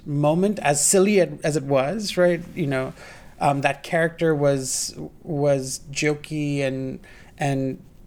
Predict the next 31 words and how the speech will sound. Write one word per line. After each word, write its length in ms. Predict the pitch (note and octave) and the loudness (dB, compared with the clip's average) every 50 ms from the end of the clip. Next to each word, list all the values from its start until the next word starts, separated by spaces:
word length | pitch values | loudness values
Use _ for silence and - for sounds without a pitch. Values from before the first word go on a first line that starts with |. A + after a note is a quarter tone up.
| - - | -18 -8
Duchovny 460 | - D#3 C#3+ - - D#3 D#3 D#3 D3 C#3+ | -6 -6 -4 -2 -2 -2 0 0 -2 0
was, 400 | C#3 C#3 C3 C3 - - - D3 - - - - - | 0 -2 -2 -4 -6 -8 -10 -14 -16 -18 -20 -12 -6
was 460 | D3 C#3+ C3+ - - - - - - - - | -4 -2 -2 -2 -4 -8 -8 -10 -10 -10 -8
marvelous, 680 | D3+ D3 D3 D#3+ E3+ F3 F#3 E3+ F3 D#3 C#3+ D3 C#3+ - | -4 -2 2 4 4 4 4 4 4 2 2 0 0 -2
but, 320 | D3 D3+ C#3 B2+ B2 - - - - - | 0 2 2 2 0 -4 -12 -14 -4 -2
but 140 | C#3+ C3 | -2 0
also, 560 | - C#3+ C#3+ C#3+ - - D3 C3+ B2+ B2+ B2+ - - - - - - - - - | 0 0 -2 -2 -2 0 0 2 2 0 -2 -6 -14 -18 -18 -18 -20 -20 -12 -4
um, 540 | - C#3+ C3+ B2+ B2+ A#2+ B2 B2 B2 - - - - - - - - - - - - - - - - - - - - - - - | 0 2 4 4 4 2 0 -4 -6 -8 -10 -14 -20 -20 -20 -20 -20 -20 -20 -20 -20 -20 -20 -20 -20 -20 -20 -20 -20 -18 -8 -2
irrelevant, 720 | - D#3 D3 D3+ C#3+ C#3+ D3 C3 C#3 C3+ C3 C#3 C#3 - - - | 0 2 4 4 4 4 2 2 2 2 2 0 0 4 4 4
<laughs> 60 | - | 4
right? 240 | F3+ E3+ E3 E3 D3+ - - - - - | 2 -6 -8 -8 -10 -14 -20 -18 -6 0
But, 280 | G#3 G#3 G#3 G#3 E3+ | 0 0 0 0 -2
but 140 | D#3+ G3 F#3+ | 2 4 6
I, 160 | F3+ F3+ F#3 | 6 6 4
I, 320 | F3 F3+ - F3 F3 D#3+ - | 4 2 2 2 4 4 2
I 60 | F3+ | 0
just 180 | E3 F3 - E3+ | -2 -2 0 0
wonder 300 | E3+ E3 E3+ E3+ E3 D#3 | 2 2 4 4 4 2
who 240 | D#3+ - F3 D#3+ | 2 0 0 2
gets 200 | D3 D#3 D#3 - - | 2 0 0 0 -2
to 260 | - D#3+ D3 C#3+ C#3 | 0 0 2 2 0
dictate 520 | C3 D3 C#3 - - - - C#3+ C#3 - | 0 -2 -4 -4 -6 -4 -2 -2 -2 -2
what 460 | - - C3+ C3+ C3 B2+ B2+ C3 - - - - | -4 -6 -4 -2 -2 -2 -2 -4 -8 -18 -12 -6
our 100 | - C3 | -6 -6
priorities 600 | B2 - - C#3+ B2+ B2+ C3 C#3 C3+ C#3+ C3+ A#2+ - | -4 -4 -4 -2 -2 0 0 -2 -2 -4 -4 -4 -4
are, 340 | B2 A#2 A#2+ A#2 A#2 - - - - - - - - | -2 -2 -2 -2 -4 -6 -8 -14 -20 -20 -18 -10 -4
even 240 | E3+ C#3 C#3 C#3 | -2 0 2 2
as 180 | C3 B2+ A#2+ B2+ | 2 2 0 0
we, 460 | B2+ C3+ C3 C3 C3+ C3 C3 C3 - - - - - | 0 0 0 0 0 -2 -2 -4 -6 -10 -14 -14 -10
you 120 | - - C3 | -6 -4 -4
know, 260 | C3 B2 - - | -4 -4 -6 -6